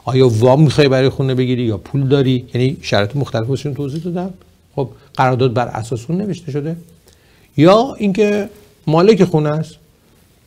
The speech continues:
با نتورکی که تشکیل داده و با گروهایی که کار می‌کنه از طریق، اه، خاصی که تشکیل می‌کنه از طریق فیسبوک، شرایط مختلف، تونسته افرادی رو جذب بکنه و با کانکشن که داره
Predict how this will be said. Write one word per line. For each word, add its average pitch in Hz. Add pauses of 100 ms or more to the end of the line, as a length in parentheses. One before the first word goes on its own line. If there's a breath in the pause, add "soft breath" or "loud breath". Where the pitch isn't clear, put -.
(100)
با 135
نتورکی 156
که 143
تشکیل 117
داده 113
و 110
با 110
گروهایی 120
که 147
کار 117
می‌کنه 113
از 104
طریق، 113
اه، 110
خاصی 151
که 131
تشکیل 120
می‌کنه 120
از 110
طریق 110 (260 loud breath)
فیسبوک، 147
شرایط 113
مختلف، 135 (280 loud breath)
تونسته 156
افرادی 170
رو 175
جذب 170
بکنه 180
و 147
با 120
کانکشن 123
که 208
داره 190